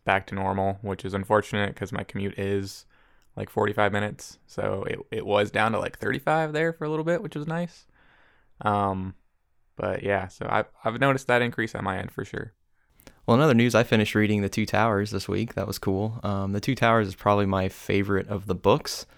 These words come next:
Speaker 2: Um, not my favorite of the movies, um, but, uh, the things that happen in Two Towers book are very interesting to me, and I was happy to get through that and move on to Return of the King.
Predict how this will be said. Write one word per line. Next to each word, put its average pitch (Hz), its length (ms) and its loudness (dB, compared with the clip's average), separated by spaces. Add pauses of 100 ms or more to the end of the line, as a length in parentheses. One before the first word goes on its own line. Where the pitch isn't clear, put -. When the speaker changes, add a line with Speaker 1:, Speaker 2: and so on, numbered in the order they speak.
(240)
Speaker 2:
Um, 92 420 0
not 101 320 2
my 95 120 2
favorite 95 420 0
of 98 180 -6
the 92 60 0
movies, 117 600 0
um, 95 340 -2 (180)
but, 107 540 -4
uh, 98 120 0
the 98 100 -2
things 98 240 0
that 101 80 -4
happen 95 260 -2
in 95 100 -2
Two 98 120 -4
Towers - 280 -4
book - 240 -6
are 95 60 -2
very 92 240 -2
interesting 98 460 -8
to - 100 -8
me, - 240 -6
and 92 260 -4
I 95 120 -2
was 95 160 -6
happy - 300 -4
to 92 380 -4 (460)
get 131 140 4
through 127 220 2
that 117 360 4
and 98 240 2
move 113 180 2
on 113 260 2
to 123 220 0
Return 123 300 0
of 131 60 0
the 127 80 0
King. 120 380 -2